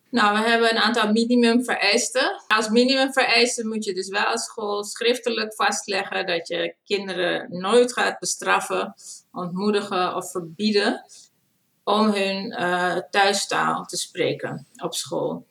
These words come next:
En dat geldt ook voor de ouders, want ook ouders worden regelmatig gevraagd of ze alsjeblieft op school alleen Nederlands of, nou ja, in andere settings alleen Engels willen spreken met hun kinderen. En dat is natuurlijk niet bevorderlijk voor, eh, voor de ouderbetrokkenheid.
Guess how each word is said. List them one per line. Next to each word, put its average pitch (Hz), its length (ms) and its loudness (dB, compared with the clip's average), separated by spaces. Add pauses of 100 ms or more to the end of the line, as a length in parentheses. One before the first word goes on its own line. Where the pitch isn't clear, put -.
En 180 140 -6
dat 196 180 -2
geldt 214 220 0
ook 220 140 0
voor 226 160 2
de 214 160 0
ouders, 175 420 2
want 180 200 -8
ook 214 180 -2
ouders 202 420 0
worden 180 460 0 (280)
regelmatig 190 800 0
gevraagd 208 600 -2
of 180 100 -8
ze - 240 -8
alsjeblieft 180 680 -6
op - 140 -16
school 196 320 0
alleen 180 380 2
Nederlands 175 800 -2 (220)
of, - 220 -8
nou - 120 -8
ja, - 60 -8
in - 80 -10
andere 165 280 -2
settings 175 460 -2
alleen 170 260 -4
Engels 214 380 2
willen 175 180 0
spreken 170 460 -4
met - 180 -4
hun - 160 -8
kinderen. 175 540 -6 (300)
En 190 140 0
dat 202 100 4
is 208 80 4
natuurlijk 208 340 4
niet 202 100 0
bevorderlijk 180 600 0
voor, 165 420 -2
eh, 160 300 -2
voor 170 220 -2
de 170 120 -2
ouderbetrokkenheid. 165 1120 -4